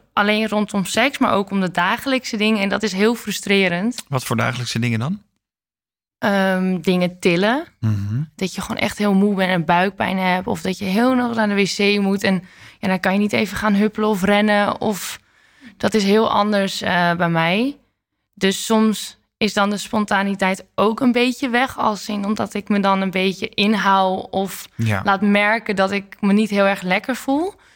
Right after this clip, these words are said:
Speaker 1: En daarnaast, ja, als je dat aangeeft en je partner die begrijpt dat, van, "Joh, dan over,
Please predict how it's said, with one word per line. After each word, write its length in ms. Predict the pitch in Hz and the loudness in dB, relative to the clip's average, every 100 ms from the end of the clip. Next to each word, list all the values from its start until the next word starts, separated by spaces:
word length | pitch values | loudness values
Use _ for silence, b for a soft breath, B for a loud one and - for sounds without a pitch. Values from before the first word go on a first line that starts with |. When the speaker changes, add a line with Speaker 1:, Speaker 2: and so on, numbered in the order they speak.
| b b _ | b b _
Speaker 1:
En 720 | - 196 190 190 190 208 - - | -2 2 2 2 0 -2 -6 -4
daarnaast, 640 | 202 196 202 208 202 - | 0 2 2 0 -2 -2
ja, 140 | 220 214 | 0 0
als 120 | 208 | -2
je 60 | 220 | -2
dat 160 | 220 | -2
aangeeft 800 | - 208 254 - 185 175 185 - | 0 0 0 -2 0 0 -2 -6
en 420 | - 190 190 190 B B B - | -2 0 0 -2 B B B -4
je 100 | 196 | 0
partner 320 | 196 190 202 | 2 2 0
die 120 | 208 | -2
begrijpt 500 | 196 - 190 233 - | -2 0 0 0 0
dat, 280 | 175 190 - | -2 -2 -6
van, 200 | 202 190 | -2 2
"Joh, 300 | 208 190 - B - | 2 0 -6 B -4
dan 380 | 196 214 226 - - | 0 0 -2 -8 -20
over, 600 | - 202 190 214 208 214 | -2 -2 2 2 2 0